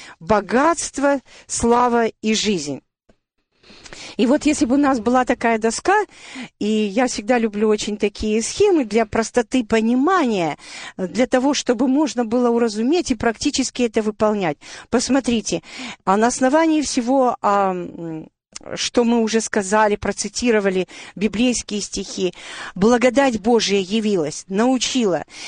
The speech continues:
Она у нас спас-, спасающая и научающая. Это благодать Божия, Иисус Христос, это та платформа, на чём зиждется покорность, и мудрый сердцем б-, э, прозовётся благоразумным.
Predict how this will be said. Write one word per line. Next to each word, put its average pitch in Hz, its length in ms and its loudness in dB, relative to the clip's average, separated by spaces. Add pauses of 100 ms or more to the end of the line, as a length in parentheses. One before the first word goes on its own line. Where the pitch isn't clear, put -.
(140)
Она 247 320 2
у - 20 0
нас 254 220 2
спас-, - 540 -2
спасающая 214 800 0
и 233 180 -2
научающая. 190 800 -2 (240)
Это 202 240 0
благодать 208 500 0
Божия, 202 320 0
Иисус - 240 -6
Христос, 233 480 -2
это 196 220 -2
та 202 260 0 (300)
платформа, 330 640 2 (260)
на 294 160 2
чём 359 360 2
зиждется 285 800 0 (360)
покорность, 277 960 0 (640)
и 294 180 4
мудрый 302 680 2
сердцем 285 640 -2
б-, 220 80 -4
э, 214 540 -2 (420)
прозовётся 269 680 2
благоразумным. 233 1080 0